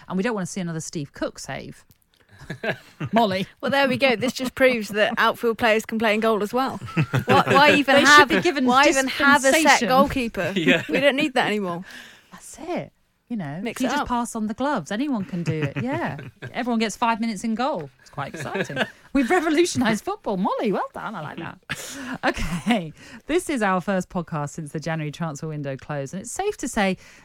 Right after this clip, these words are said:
Speaker 1: it didn't quite deliver the high-profile moves that it had promised. Edison Cavani didn't leave P S G for the Premier League. Pierre-Emerick Aubameyang didn't leave Arsenal for Barcelona, and there was no fairy tale return to Tottenham for Gareth Bale. So why don't we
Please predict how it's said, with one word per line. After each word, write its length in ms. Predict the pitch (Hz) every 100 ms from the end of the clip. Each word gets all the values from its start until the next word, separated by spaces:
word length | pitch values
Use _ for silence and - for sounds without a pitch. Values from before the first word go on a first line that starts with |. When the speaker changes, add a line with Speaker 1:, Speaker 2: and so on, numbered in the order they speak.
| _
Speaker 1:
it 180 | 180 147
didn't 320 | 139 - -
quite 260 | - 139
deliver 340 | 135 143 143 143
the 80 | 143
high-profile 680 | 131 147 143 151 143 151 147
moves 380 | 151 156 147 -
that 100 | 156
it 80 |
had 140 | 123 -
promised. 600 | - 165 170 165 - -
Edison 400 | 175 175 165 175
Cavani 500 | 180 170 165 175 180
didn't 320 | 160 175 180
leave 300 | 160 180 180
P 180 | - 180
S 160 | 175 175
G 220 | - 170
for 120 | 165
the 80 | 180
Premier 360 | - - 175 170
League. 180 | 185 - -
Pierre-Emerick 600 | - 175 190 202 196 196
Aubameyang 760 | 196 196 190 190 254 208 151 147
didn't 280 | 185 180 175
leave 160 | 180
Arsenal 400 | 175 180 - 180
for 100 | 175
Barcelona, 720 | 175 175 165 190 233 247 254 - - - _
and 260 | - 190 202
there 100 | 196
was 160 | 180
no 160 | 160 147
fairy 360 | 135 139 139 135
tale 240 | 143 135
return 360 | 139 - 131 135
to 100 | 156
Tottenham 400 | - 135 - 139
for 140 | -
Gareth 460 | 147 127 131 143 -
Bale. 260 | - 240 165
So 200 | 147 233
why 160 | 233 339
don't 140 | 370
we 180 | 220 170